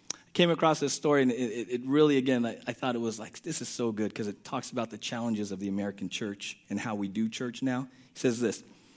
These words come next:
"I read recently of an American missionary in Papua New Guinea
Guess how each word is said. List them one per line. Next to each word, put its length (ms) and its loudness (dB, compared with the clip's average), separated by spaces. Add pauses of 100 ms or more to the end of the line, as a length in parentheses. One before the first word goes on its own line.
(600)
"I 80 4
read 240 10
recently 540 8
of 100 8
an 140 6
American 520 4
missionary 520 4
in 100 2
Papua 320 0
New 140 4
Guinea 340 4